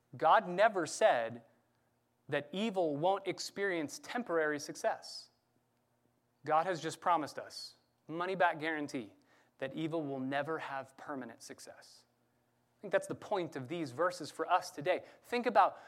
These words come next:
the, the original recipients of this letter from John. John's giving this letter to all those churches in Asia Minor. They receive it.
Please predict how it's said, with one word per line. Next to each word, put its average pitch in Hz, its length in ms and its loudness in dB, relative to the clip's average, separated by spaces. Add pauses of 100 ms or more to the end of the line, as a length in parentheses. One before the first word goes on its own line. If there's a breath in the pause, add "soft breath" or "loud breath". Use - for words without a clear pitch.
(140 loud breath)
the, 170 240 2
the 147 300 2 (200)
original 233 520 2
recipients 220 720 0
of 165 240 2
this 240 180 2
letter 196 380 4
from 202 260 0
John. 170 300 4
John's 180 320 4
giving 220 240 2
this 202 160 -2
letter 214 220 8
to 180 200 2 (240 loud breath)
all 196 160 8
those 196 160 0
churches 226 320 0
in 196 80 0
Asia 196 220 2
Minor. 208 260 4
They 185 140 4
receive 220 320 0
it. 247 160 2